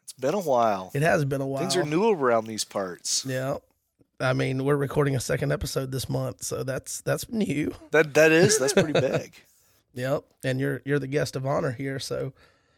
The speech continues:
Speaker 2: obviously the, uh, Memorial Tournament came together under, um, some difficult circumstances.
Speaker 1: Absolutely. It's, it's, it's kind of,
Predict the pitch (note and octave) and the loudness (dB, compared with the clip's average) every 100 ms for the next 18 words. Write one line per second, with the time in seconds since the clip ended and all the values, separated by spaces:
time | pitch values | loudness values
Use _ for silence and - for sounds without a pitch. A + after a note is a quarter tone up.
0 | _ - D3 C#3 C3 C#3 C3 C3+ C3+ C3+ | _ 0 2 2 2 0 0 -2 -2 -4
1 | C3 - C3 C#3 D3 D3 C3+ - C3+ C3+ | -6 -6 -2 2 2 2 0 -2 -2 -2
2 | C3+ - C#3+ C3+ C3+ C3 C3 C3 - C3 | -4 -2 -2 -2 -4 -6 -6 -6 -6 -8
3 | C3+ C3 B2+ - A#2 C#3 - C3 - _ | -8 -8 -8 -8 -8 -10 -10 -12 -16 _
4 | _ _ _ _ _ _ - C#3 D3 - | _ _ _ _ _ _ -6 0 2 2
5 | - D3 C#3+ C3+ C3 - C3+ C3 - C3+ | -2 -6 -4 -2 -4 -6 -6 -6 -8 -8
6 | D#3+ - _ _ A2 G2+ - G2 F#2+ F2+ | -10 -20 _ _ -10 -6 -6 -6 -10 -12
7 | F#2 F#2 - _ _ - E2 A2+ - - | -14 -18 -20 _ _ -16 -10 -6 -4 -4
8 | A#2 - - B2 A2+ G2+ - | -4 -6 -8 -12 -16 -16 -20